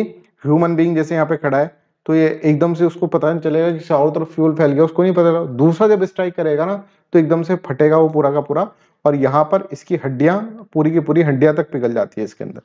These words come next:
राइट? तो यहाँ पर आप देख सकते हो, thermobaric bum consist of a fuel container with two separate explosive charges। दो सेपरेट एक्सप्लोजिव चार्जेस होते हैं। पहला जो होता है, फर्स्ट एक्सप्लोजिव चार्ज opens the container and widely scattered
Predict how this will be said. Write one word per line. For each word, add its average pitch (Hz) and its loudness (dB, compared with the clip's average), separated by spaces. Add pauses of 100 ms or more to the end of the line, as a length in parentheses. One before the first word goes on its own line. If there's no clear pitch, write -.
(120)
राइट? 180 2 (340)
तो 156 4
यहाँ 147 2
पर 165 0
आप 160 2
देख 147 -4
सकते - -8
हो, 196 -6
thermobaric 156 0
bum 156 -2
consist 196 -4
of 180 2 (640)
a 170 4
fuel 175 4
container 156 0
with 190 0
two 202 0
separate 170 -2
explosive 147 -4
charges। 107 -2
दो 160 0
सेपरेट 170 -4
एक्सप्लोजिव 143 -2
चार्जेस 120 0
होते 139 -4
हैं। 208 -4 (440)
पहला 156 2
जो 196 -2
होता 185 -4
है, 190 -2
फर्स्ट 196 -6
एक्सप्लोजिव 175 -2
चार्ज 165 2 (120)
opens 185 -4
the 175 -6
container 147 -4
and 156 0
widely 151 0
scattered 170 -2